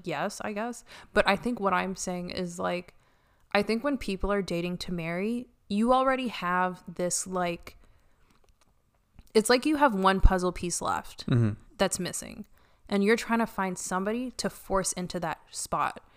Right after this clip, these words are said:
Speaker 1: instead of, like, instead of your life being a puzzle, it's like a painting.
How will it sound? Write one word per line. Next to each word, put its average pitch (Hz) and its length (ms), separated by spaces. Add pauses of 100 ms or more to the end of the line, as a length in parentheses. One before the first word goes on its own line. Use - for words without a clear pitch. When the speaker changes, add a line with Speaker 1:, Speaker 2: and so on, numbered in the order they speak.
(600)
Speaker 1:
instead 196 600
of, 180 260
like, 175 480 (720)
instead 202 280
of 196 80
your 196 80
life 185 180
being 185 140
a - 60
puzzle, 196 600
it's 190 160
like 185 120
a 175 40
painting. 262 640